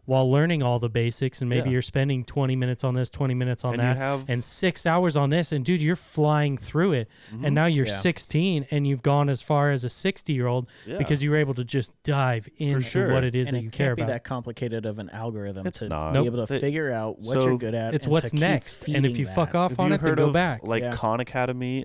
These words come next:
Speaker 2: or
Speaker 3: Nope.
Speaker 2: there's another one. Khan Academy's cool. It's kinda based for younger, but it's online learning.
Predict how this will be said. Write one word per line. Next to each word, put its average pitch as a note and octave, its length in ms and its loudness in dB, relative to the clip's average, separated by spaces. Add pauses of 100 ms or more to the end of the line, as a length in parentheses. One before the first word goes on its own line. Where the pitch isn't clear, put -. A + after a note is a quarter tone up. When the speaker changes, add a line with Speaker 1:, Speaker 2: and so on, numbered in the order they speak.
Speaker 2:
or F2+ 540 0
Speaker 3:
Nope. E2+ 140 0 (160)
Speaker 2:
there's A2 160 -2
another F#2 280 -2
one. D#2 140 -4
Khan A2+ 240 0
Academy's F#2+ 400 -4
cool. F2 420 -4 (400)
It's - 140 -12
kinda A#2 520 -2 (400)
based G2+ 300 -2
for - 120 -2
younger, F#2 320 0
but A2 120 -2
it's A#2+ 80 -8
online F#2 460 -2
learning. F#2+ 340 -4